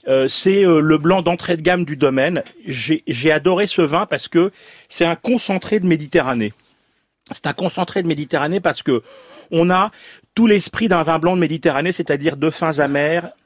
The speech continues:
un caractère salin parce que vraiment la minéralité est présente. Il faut vous dire que sur cette île de Céphalonie, le terroir est très, très, très, très, très calcaire et donc ça donne des vins avec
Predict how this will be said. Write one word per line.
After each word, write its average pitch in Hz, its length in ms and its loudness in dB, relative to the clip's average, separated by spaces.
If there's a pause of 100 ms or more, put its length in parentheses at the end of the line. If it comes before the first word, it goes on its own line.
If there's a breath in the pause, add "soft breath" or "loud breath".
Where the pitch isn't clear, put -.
un 156 120 0
caractère 156 540 -4
salin 151 360 -2
parce 131 200 -8
que - 80 -6
vraiment 139 280 -2
la 139 120 0
minéralité 135 520 -2
est 135 60 -4
présente. 147 340 -4
Il 165 60 -14
faut - 120 -6
vous 139 120 -6
dire 151 200 -2
que 139 200 -2 (320 loud breath)
sur - 180 -4
cette - 260 -4
île 190 120 -4
de 151 100 -2
Céphalonie, 139 680 -2 (440 loud breath)
le 143 220 0
terroir 147 340 2
est 139 120 -8
très, 180 240 -2
très, - 240 -4
très, 151 240 -4
très, 147 240 -6
très - 240 -8
calcaire 117 520 -4
et 107 60 -6
donc 120 200 -8
ça 107 120 -10
donne 143 240 -2
des 127 120 -4
vins 131 200 -4
avec 117 300 -6